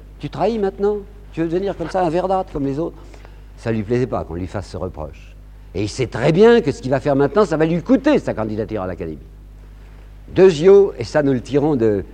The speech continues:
ces affreux bouquins de monsieur Goncourt, son journal, et pour une fois c'est bien intéressant et vous allez voir. Il est certain que Zola se fait lire et qu'il tire à cent mille ou cent cinquante mille parce que il est très brutal dans la description de choses, euh,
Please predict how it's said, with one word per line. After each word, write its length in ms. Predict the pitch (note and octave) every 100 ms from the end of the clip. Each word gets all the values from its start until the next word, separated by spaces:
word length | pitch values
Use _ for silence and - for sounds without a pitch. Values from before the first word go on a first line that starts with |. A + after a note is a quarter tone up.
| - - - -
ces 340 | - G#2 F#2
affreux 240 | A2+ - A2+
bouquins 400 | F2+ F2+ A2+ F#2+
de 120 | F#2
monsieur 340 | E2+ D#2+ -
Goncourt, 460 | D#2+ G#2+ F#2+ C3+ F2+
son 160 | F#2 E2+
journal, 380 | F#2+ A#2 B2+ - - - -
et 60 |
pour 180 | - A#2+
une 100 | A#2
fois 160 | G2 C#3
c'est 100 | F#2+
bien 200 | G2+ A2+
intéressant 400 | G#2+ G#2 G2+ B2
et 80 | F#2
vous 160 | F#2
allez 120 | E2+
voir. 200 | D2+ C#2+ - - - - - - - - - -
Il 60 | F#2+
est 60 |
certain 420 | F#2+ G#2+ - B2+ A#2
que 60 |
Zola 220 | F#2 G#2
se 120 | G2+ F#2+
fait 240 | - G#2+
lire 320 | F#2 G#2+ A#2
et 60 | G2+
qu'il 160 | F#2
tire 160 | - F#2+
à 60 | F2
cent 160 | F#2+
mille 200 | G2+ A2+
ou 40 | F2+
cent 160 | -
cinquante 320 | E2 E2+ E2+ G2+
mille 160 | B2+ - - - -
parce 220 | - -
que 240 | C#3 C3 - - - -
il 120 | G#2+
est 80 | A#2
très 160 | A2+
brutal 520 | F#2+ F#2+ F2+ F2 G#2+ G2
dans 100 | E2+
la 100 | D#2+
description 600 | F#2 - F#2 - A2 A2
de 120 | F2
choses, 320 | - G#2 D#2
euh, 140 | D#2+